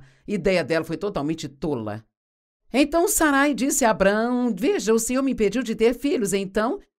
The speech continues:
eu estou pedindo agora pra você se deitar com a minha serva, pra que ela possa ter um filho com você. <laughs> E talvez eu venha ter filhos através dela."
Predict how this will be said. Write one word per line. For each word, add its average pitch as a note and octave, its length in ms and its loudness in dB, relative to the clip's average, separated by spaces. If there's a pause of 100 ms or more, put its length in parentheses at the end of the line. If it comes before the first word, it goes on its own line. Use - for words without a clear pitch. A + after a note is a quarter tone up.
(200)
eu C#4 120 4
estou E4 300 0
pedindo C4 440 0
agora E3+ 680 2 (480)
pra A#3 140 4
você C4 300 0
se D4+ 160 -2
deitar B3+ 480 2
com G#3+ 100 -2
a F3 60 -2
minha C4 260 -2
serva, G3 640 -2 (800)
pra G#3+ 160 2
que A#3 140 0
ela B3+ 160 2
possa C#4 340 -2
ter A#3+ 180 4
um G3+ 100 -2
filho F#3+ 280 0
com B3+ 220 0
você. C4 420 -2
<laughs> - 1080 -12
E G#3 80 -2
talvez F#3 460 -2
eu F3+ 80 -2
venha F3+ 160 -2
ter F3 220 -4
filhos G#3+ 260 -6
através D3 460 -4
dela." D#3+ 360 -8